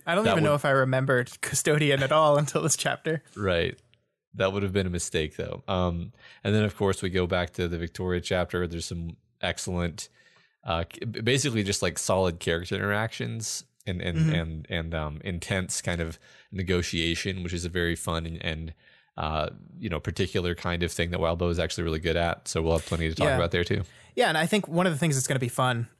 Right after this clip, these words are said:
Speaker 1: um, is kind of discussing how these two chapters play off each other, because they are chapters that are taking place almost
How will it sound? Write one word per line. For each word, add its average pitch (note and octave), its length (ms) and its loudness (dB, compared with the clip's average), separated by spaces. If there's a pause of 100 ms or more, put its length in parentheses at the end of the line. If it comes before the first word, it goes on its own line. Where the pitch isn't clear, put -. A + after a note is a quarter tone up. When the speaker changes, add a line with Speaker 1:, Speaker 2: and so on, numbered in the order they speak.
Speaker 1:
um, A#2 460 0
is A#2+ 640 0 (160)
kind E3+ 180 0
of C3+ 180 -2 (280)
discussing D3+ 720 2
how C#3 200 2
these C#3 220 0
two - 220 0
chapters C#3+ 360 0
play C3 220 0
off B2 200 2
each D#3 160 0
other, F3+ 300 2 (300)
because C3+ 240 2
they C#3 160 4
are C#3 180 4
chapters C3 440 0
that B2 120 0
are A#2+ 80 0
taking B2 300 -2
place B2 380 0 (240)
almost F#3 600 2